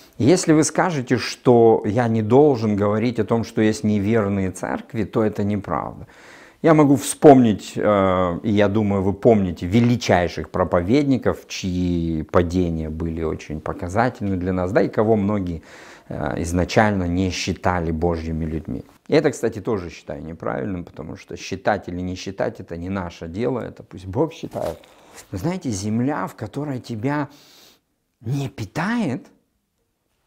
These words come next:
и земля, в которой много благословений, она совершенно,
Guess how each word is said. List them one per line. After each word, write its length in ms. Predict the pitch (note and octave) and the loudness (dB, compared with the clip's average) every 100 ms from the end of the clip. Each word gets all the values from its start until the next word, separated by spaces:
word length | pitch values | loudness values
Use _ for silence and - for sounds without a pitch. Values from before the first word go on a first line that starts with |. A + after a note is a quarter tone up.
| _ | _
и 100 | C#3 | -4
земля, 440 | C3 C3 C#3 E3+ D#3+ | -2 0 0 0 -2
в 80 | |
которой 500 | - B2+ D3 C#3+ B2 - - _ - | -4 -4 0 0 -2 -6 -20 _ -6
много 560 | C3 E3 G3+ D#3 A#2 | -4 0 0 -2 -4
благословений, 1040 | G#2 G#2+ A2 G#2+ - G#2+ G#2+ E3+ G#3+ G2+ - _ | -4 -4 -4 -6 -6 -6 -4 -4 -4 -6 -10 _
она 220 | - B2 | -8 -6
совершенно, 640 | G2+ G#2+ G2 - A2+ G2 D#2 | -6 -8 -8 -6 -6 -4 -8